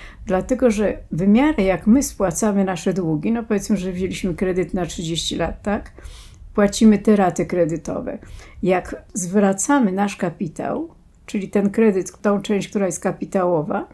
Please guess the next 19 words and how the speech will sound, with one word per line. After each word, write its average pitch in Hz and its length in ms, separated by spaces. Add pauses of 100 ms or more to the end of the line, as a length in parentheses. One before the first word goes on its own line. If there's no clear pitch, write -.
(140)
to 226 120
bank 220 360
natychmiast 208 1000 (180)
uruchamia 247 720 (160)
nowe 285 440
kredyty. 165 680 (420)
To, 302 120
co 285 160
jest 220 180
spłacane 208 600
w 220 40
danym 254 340
momencie, 285 580 (360)
jest 294 160
przeznaczane 240 640
na 226 160
udzielanie 214 720
nowych 208 380
kredytów. 170 640